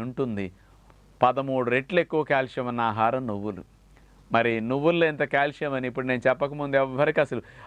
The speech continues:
సమాజంలో నువ్వులు మాట ఎత్తేవారు కాదు, అసలు తినేవాళ్ళు కాదు ఎవరు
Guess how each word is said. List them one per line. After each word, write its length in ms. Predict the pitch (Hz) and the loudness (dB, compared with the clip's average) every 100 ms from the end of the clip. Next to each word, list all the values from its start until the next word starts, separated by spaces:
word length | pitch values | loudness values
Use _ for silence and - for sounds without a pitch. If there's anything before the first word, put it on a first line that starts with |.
| - | -2
సమాజంలో 580 | 120 131 156 165 175 175 175 156 | 0 4 2 2 2 0 2 0
నువ్వులు 360 | 160 175 180 - _ _ _ _ | 2 2 2 0 _ _ _ _
మాట 260 | 127 151 175 175 | 2 2 2 -2
ఎత్తేవారు 440 | 160 180 175 160 135 | 2 2 4 2 2
కాదు, 160 | 135 143 | 0 0
అసలు 200 | 117 101 - _ _ _ | -6 -10 -18 _ _ _
తినేవాళ్ళు 500 | 156 170 170 165 156 143 | 0 4 6 6 4 2
కాదు 160 | 135 | 0
ఎవరు 240 | 123 120 | 0 -2